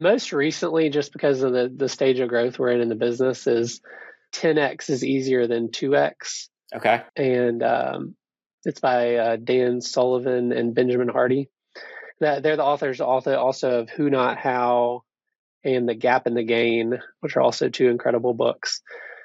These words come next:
Speaker 1: And yeah, just, uh, you know, similar to the extreme ownership concept, just, you know, there, there's the aspect of you own it, like, how do I get to ten X? But then there's also the aspect of, like,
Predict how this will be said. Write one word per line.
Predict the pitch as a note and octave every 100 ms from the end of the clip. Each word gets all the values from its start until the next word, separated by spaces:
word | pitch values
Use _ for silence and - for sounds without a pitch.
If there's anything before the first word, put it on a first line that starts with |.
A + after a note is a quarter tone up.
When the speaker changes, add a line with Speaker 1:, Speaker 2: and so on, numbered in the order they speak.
| _
Speaker 1:
And | - C#3+ C3+ B2+ B2 - _ _ _ _ _ _ - - -
yeah, | F#3 D4+ D#3 C3
just, | C#3 B2+ -
uh, | - C#3+ C#3 - - - _
you | C#3+
know, | C3+ B2+ B2 B2+ - _ _ _
similar | - - F3 D3+ C3+
to |
the | B2+ B2+
extreme | B2 - C#3+ C3
ownership | B2 B2+ C3 - B2+ _ _
concept, | - C3+ B2 B2 - B2 B2 -
just, | - - C3 - - _ _ - - - _ _
you | C#3+
know, | C3+ B2
there, | A#2+ C3
there's | B2+ C3+ C3+
the |
aspect | C#3 C3+ - B2+ -
of | B2
you | A#2+
own | C#3 C#3 B2+
it, | B2+
like, | B2 A#2+ _ -
how | - C3+
do | B2
I |
get | A#2+ C3
to | -
ten | - C3+
X? | A#2+ A#2+ - -
But | - C3+
then | C3
there's | B2+ A#2
also | C3 C3 - B2
the | B2
aspect | A#2+ A#2+ - A#2 C3
of, | A#2+ A#2+
like, | A#2+ B2 -